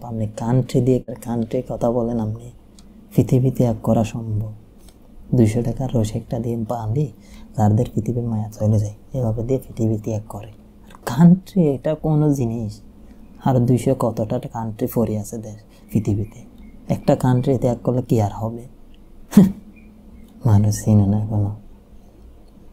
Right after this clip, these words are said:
মৃত্যুকে ভয় পাওয়া যাবে না, মানে total কথা, আপনি first of all আপনি বৈধ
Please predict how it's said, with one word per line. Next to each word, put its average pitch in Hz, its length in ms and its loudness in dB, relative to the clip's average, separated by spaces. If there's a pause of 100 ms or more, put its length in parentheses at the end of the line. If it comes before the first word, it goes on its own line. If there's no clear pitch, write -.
(1200)
মৃত্যুকে 147 960 4
ভয় 131 440 2
পাওয়া 120 200 4
যাবে 110 220 2
না, 110 80 4
মানে 123 640 0 (100)
total 131 400 -2
কথা, 135 240 -4 (340)
আপনি 135 460 6
first - 420 0
of 120 120 4 (120)
all 123 280 2 (140)
আপনি 123 880 2
বৈধ 123 520 2